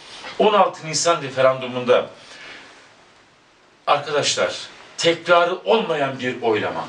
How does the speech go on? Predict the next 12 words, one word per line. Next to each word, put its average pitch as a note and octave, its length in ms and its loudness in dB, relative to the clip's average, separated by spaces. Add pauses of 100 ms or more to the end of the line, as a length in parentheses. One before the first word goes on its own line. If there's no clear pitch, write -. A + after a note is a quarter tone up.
(340)
Tekrarı E3 460 4
yok. - 180 -6 (1080)
"Olmadı F#3+ 460 2
bir - 80 -14
daha E3 160 6
bakarız." A#2 480 -8 (220)
Yok. - 260 0 (920)
O G3 120 6
nedenle A2 480 0 (600)
referandum F#3 520 2
sonrasında E3+ 520 0
yapılacak D3+ 640 0